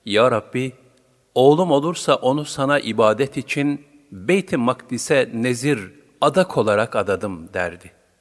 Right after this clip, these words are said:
Bu şekilde erkek çocuklar mutlaka Beyt-i Makdis'e adanırdı.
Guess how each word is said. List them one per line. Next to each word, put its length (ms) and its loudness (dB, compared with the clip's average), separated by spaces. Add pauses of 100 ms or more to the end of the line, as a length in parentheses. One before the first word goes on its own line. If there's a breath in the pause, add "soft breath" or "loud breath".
(1000)
Bu 120 -2
şekilde 400 0
erkek 440 0
çocuklar 440 -2
mutlaka 540 -2
Beyt-i 240 -4
Makdis'e 440 -4
adanırdı. 640 -6